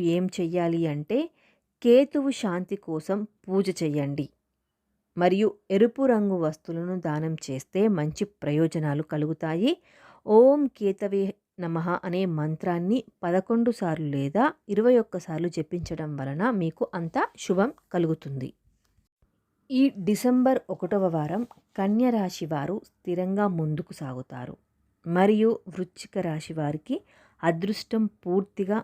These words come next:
అనుకూలంగా ఉంటుంది. ఇక జీవితంలో వచ్చే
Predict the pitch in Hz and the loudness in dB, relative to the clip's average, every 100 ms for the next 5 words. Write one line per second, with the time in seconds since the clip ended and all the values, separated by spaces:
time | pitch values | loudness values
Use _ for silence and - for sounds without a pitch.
0 | - 170 165 175 160 160 175 190 160 - | -4 -6 -4 -4 -2 -2 -2 -2 -4 -8
1 | 143 143 139 _ _ _ _ _ _ 247 | -6 -6 -6 _ _ _ _ _ _ 0
2 | 262 - 160 202 226 247 233 247 240 240 | 0 -2 -10 -2 0 0 2 2 4 4
3 | 208 151 - | 4 0 -4